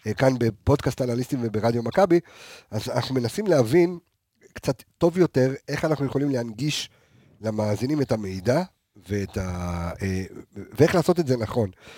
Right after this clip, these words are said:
והתחלנו גם בסוג של חלוקת צוות להכנה למשחק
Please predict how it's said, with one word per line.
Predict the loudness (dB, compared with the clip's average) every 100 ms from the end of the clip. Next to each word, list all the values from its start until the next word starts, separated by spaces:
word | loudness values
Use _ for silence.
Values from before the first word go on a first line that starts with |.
| -20 -16 2
והתחלנו | 4 6 6 6
גם | 4 4
בסוג | 2 2
של | 4 6
חלוקת | 4 4 6 4 2 -20 _ _ -20 -2
צוות | 4 6 6 6
להכנה | 2 2 -2 2 4
למשחק | 2 2 4 4 4